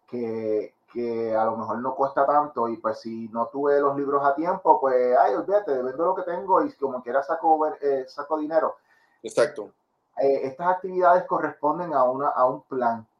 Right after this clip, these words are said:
Speaker 1: eh, corresponden a un propósito y, pues, co-, por eso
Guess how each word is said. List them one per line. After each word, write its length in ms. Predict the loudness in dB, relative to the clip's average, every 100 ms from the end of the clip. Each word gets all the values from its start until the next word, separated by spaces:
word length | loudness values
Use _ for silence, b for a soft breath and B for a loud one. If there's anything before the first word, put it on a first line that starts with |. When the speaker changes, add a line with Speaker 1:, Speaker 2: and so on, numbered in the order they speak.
| _
Speaker 1:
eh, 120 | -14 -6
corresponden 580 | -6 -6 -6 -4 -2
a 80 | 0
un 100 | 0
propósito 720 | -2 -4 -4 -8 -10 -12 -14 _
y, 140 | -16 -10
pues, 420 | -2 0 0 -4
co-, 160 | -10
por 200 | 0 2 4
eso 520 | 0 0 0 0